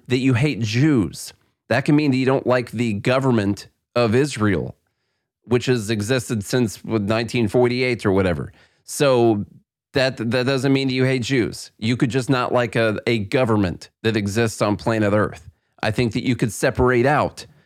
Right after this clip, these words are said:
a country's government with the religion of the people that are there. So that's dumb. We're gonna have to put that in Dumb Bleep of the Week. This show is sponsored by BetterHelp. We're coming up on the holiday season,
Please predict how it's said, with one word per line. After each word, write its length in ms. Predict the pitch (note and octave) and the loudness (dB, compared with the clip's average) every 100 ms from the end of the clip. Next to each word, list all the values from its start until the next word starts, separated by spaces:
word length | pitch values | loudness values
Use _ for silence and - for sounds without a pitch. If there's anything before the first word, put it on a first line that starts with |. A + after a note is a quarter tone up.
| _ _ _ - | _ _ _ -4
a 340 | A#2 A2 G#2 | 0 2 0
country's 480 | - C3 B2+ B2+ G#2 | 0 -2 0 -2 -2
government 720 | A2 D3 C3+ G#2 F#2+ G2 - _ _ _ | 0 0 2 2 0 -2 -8 _ _ _
with 300 | A#2 A2+ - | 0 0 -2
the 260 | A#2 A#2 G#2 | -2 0 0
religion 640 | G#2+ A#2+ B2 D#3 A#2 G#2+ | 2 2 2 0 2 2
of 160 | G#2 G2 | 0 -2
the 80 | |
people 340 | - C3 A#2 G2+ | -2 -2 0 0
that 120 | G2 | 2
are 100 | G2+ | 0
there. 400 | A2 C3 F2 - _ _ _ _ _ _ | 0 0 -2 -6 _ _ _ _ _ _
So 580 | - A#2 G#2 G#2 F#2 F2+ _ _ - - _ _ _ _ _ _ _ - | -2 2 4 2 0 -6 _ _ -14 -14 _ _ _ _ _ _ _ -2
that's 240 | A#2 G#2+ | -2 -2
dumb. 460 | G2+ A2 F#2 F2 E2+ | -2 0 2 0 -2
We're 200 | F2+ G2+ | -2 0
gonna 140 | G2+ | 2
have 120 | F#2+ F#2+ | 0 -2
to 60 | |
put 180 | F2+ G#2 | -2 0
that 160 | F#2+ F2+ | 0 0
in 140 | F2+ | 0
Dumb 200 | F#2 F2 | 0 0
Bleep 240 | F2+ E2+ | 0 0
of 80 | E2+ | -2
the 80 | E2+ | 0
Week. 320 | E2+ E2 D#2 | 0 -2 -2
This 220 | A2 B2+ G#3+ | 2 4 4
show 360 | - F#3+ F#3+ | 6 6 6
is 220 | - F3 | 6 4
sponsored 440 | D3+ F3 E3+ E3 C#3 | 4 4 6 4 4
by 220 | E3 F3 | 6 4
BetterHelp. 720 | B2 G#2+ G3+ A#2+ A#2+ F#2 - - - - - - _ | 4 4 4 6 6 4 0 -14 -20 -20 -20 -20 _
We're 100 | C#3 | 0
coming 280 | A#2+ G#3 G3+ | 4 6 6
up 140 | F#3+ | 6
on 100 | F3 | 6
the 80 | E3 | 6
holiday 380 | C3+ F#3 E3+ E3 | 6 6 6 4
season, 520 | C#3+ F#3 F#3 E3+ F3 | 4 4 4 6 4